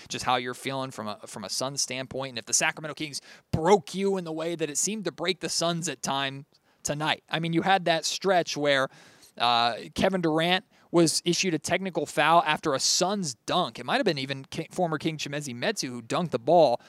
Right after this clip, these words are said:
The Suns were celebrating it, and Durant was issued a technical foul from the bench. And then after that, Devin Booker was complaining about Durant getting the technical foul or complaining about something. So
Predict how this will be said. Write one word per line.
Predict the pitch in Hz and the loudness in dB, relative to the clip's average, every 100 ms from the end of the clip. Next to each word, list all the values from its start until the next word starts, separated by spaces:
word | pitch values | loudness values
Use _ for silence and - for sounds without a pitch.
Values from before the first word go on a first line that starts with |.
| - _ _ - | -20 _ _ -6
The | |
Suns | 135 165 202 175 | 0 2 2 2
were | 151 | 0
celebrating | - 202 185 196 180 180 175 | 2 4 4 4 4 2 0
it, | 175 185 _ - | 0 -2 _ -4
and | 135 147 135 - | -2 -2 -8 -8
Durant | 143 151 175 190 _ - | -2 0 0 -2 _ -8
was | 160 | -2
issued | 175 170 175 | 0 0 -2
a | 143 - - | -2 -6 -4
technical | 190 196 175 151 | -2 -2 -4 -2
foul | 175 170 180 185 | 2 6 6 4
from | - 151 | -2 -6
the | 123 | -6
bench. | 120 165 190 190 - - _ _ - | -2 -2 -2 -2 -6 -8 _ _ -6
And | 151 165 | -4 0
then | 165 160 160 160 - | 4 4 4 0 2
after | 180 - 165 | 2 2 -2
that, | 156 165 196 - - | 0 2 2 0 -6
Devin | 151 170 160 | 0 0 0
Booker | 135 156 180 185 | -4 -2 0 0
was | 170 147 135 - | 2 0 -2 -4
complaining | 139 135 180 180 175 | -6 -4 -4 -2 -2
about | 151 143 135 | 0 0 0
Durant | 156 190 185 | -2 -2 -2
getting | 185 | -2
the | 180 | 0
technical | 208 190 180 165 | 0 0 0 2
foul | 190 185 160 | 4 6 4
or | 131 - | 0 -10
complaining | 156 175 180 156 | -8 -6 -4 -2
about | 139 127 | -2 -2
something. | - 180 180 160 | -2 -2 -4 -6
So | 127 113 | -6 -6